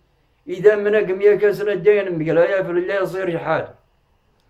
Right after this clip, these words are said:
هاوي سدي سيقايد مازيغ ذي عزي عافلاتين صر ربي.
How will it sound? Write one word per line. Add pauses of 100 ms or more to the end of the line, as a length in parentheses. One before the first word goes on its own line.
(800)
هاوي
سدي
سيقايد
مازيغ
ذي
عزي
عافلاتين
صر
ربي.